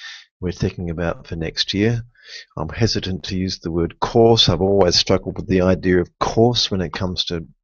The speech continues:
leading people through a program of instruction about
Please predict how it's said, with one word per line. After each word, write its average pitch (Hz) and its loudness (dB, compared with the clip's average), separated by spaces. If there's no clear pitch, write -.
leading 101 0
people 90 -4
through 90 -2
a 82 -2
program 95 0
of 82 -8
instruction 107 2
about 92 0